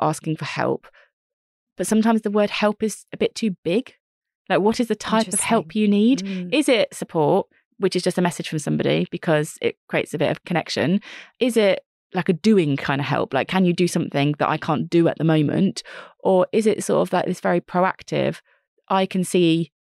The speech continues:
Speaker 1: a problem that you can't," like Sarah was saying, and so I'm gonna sort this out? I think it's just made me appreciate that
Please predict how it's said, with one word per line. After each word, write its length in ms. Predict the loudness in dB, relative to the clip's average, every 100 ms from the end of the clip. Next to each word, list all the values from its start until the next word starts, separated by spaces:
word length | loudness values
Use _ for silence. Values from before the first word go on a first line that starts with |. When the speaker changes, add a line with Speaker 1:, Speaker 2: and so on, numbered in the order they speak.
| -16
Speaker 1:
a 80 |
problem 300 | -6 -2 0
that 60 | 2
you 100 | 0
can't," 480 | 0 0 0 0 -4 -8
like 160 | -8 -2
Sarah 260 | -2 0
was 100 | -2
saying, 340 | -2 0 0 0 -4 -8
and 100 | 0
so 120 | 2
I'm 140 | 2 2
gonna 140 | 0
sort 220 | 0 -2
this 160 | -2 -2
out? 360 | -4 -6 -14 -20 -20 -20 _
I 80 | 0
think 160 | 2 2
it's 100 | 2
just 120 | 0
made 180 | 2 2
me 80 | 0
appreciate 560 | 2 0 2 2 2
that 220 | 2 0